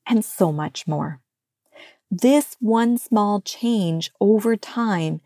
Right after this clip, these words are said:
can really add up and improve your health.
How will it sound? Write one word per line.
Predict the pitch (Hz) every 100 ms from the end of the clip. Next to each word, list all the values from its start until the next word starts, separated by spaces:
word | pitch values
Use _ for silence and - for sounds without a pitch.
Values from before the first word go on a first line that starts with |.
| _ _ _
can | - 240 226
really | 240 277 302 302
add | 196 208 208
up | 208 - _ _ _
and | - 175
improve | 175 - 160 156
your | 160
health. | 180 - - - -